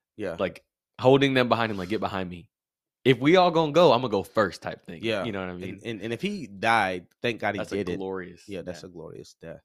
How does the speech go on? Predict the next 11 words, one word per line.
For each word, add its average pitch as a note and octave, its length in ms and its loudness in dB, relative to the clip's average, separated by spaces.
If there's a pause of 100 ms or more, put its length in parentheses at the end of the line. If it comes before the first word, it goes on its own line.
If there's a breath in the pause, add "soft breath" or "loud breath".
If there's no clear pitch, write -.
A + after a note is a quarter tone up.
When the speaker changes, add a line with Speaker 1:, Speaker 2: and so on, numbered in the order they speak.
(100)
Speaker 2:
Mm-hmm. - 1200 -20
Speaker 1:
Mm-hmm. G#2 120 -20 (1160)
Speaker 2:
I B2 60 -8
think B2 220 -6
soldiers G2+ 540 -2 (340)
or G#2+ 100 -2
anyone G2+ 360 -2
fighting F#2+ 260 0
for F#2 100 -10
their F2+ 100 -10
country, F2+ 540 -10